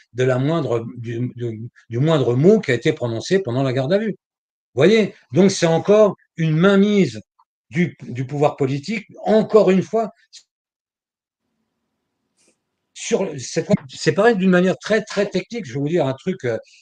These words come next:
euh, très simple. Le D D P N, le directeur départemental de la police nationale,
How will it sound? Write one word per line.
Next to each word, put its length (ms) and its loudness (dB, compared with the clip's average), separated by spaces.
euh, 200 -10
très 120 -2
simple. 440 -2
Le 100 -2
D 140 4
D 140 2
P 100 -4
N, 160 -2
le 100 -4
directeur 380 0
départemental 540 0
de 40 0
la 60 2
police 180 -8
nationale, 380 -6